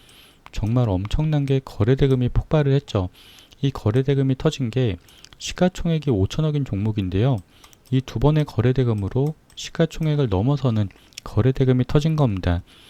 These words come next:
그래서 이 두 번의 매집봉은 세력들이 물량을 완벽하게 장악을 했다, 이렇게 보시면 되고 그 이후로 이 횡보 구간,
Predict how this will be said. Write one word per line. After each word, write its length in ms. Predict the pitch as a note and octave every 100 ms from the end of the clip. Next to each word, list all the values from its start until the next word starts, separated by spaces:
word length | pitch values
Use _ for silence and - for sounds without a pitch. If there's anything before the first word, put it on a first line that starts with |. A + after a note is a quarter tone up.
| - _
그래서 220 | - B2+
이 80 | C3
두 200 | C3 -
번의 260 | - C#3+ C3+
매집봉은 680 | F#2 - - F#2 A#2 A2+ E2 _ -
세력들이 540 | - C#3+ D3+ - C3
물량을 480 | B2+ F#2 G2+ A#2+ G2+ F2 - - _ - - -
완벽하게 720 | F#2 F#2 A2+ C#3+ - C3+ C3 B2
장악을 500 | - - F#2+ B2+ C3
했다, 320 | B2 - G2+ - -
이렇게 260 | A2 B2+ A2+
보시면 300 | G2 A2 G#2+
되고 460 | G#2+ - B2+ G2 - - - - -
그 200 | - D3+
이후로 400 | C3+ A#2+ B2 A#2+
이 180 | G2+ G2
횡보 380 | D3+ E3 E3
구간, 340 | D3+ G#2+ F#2+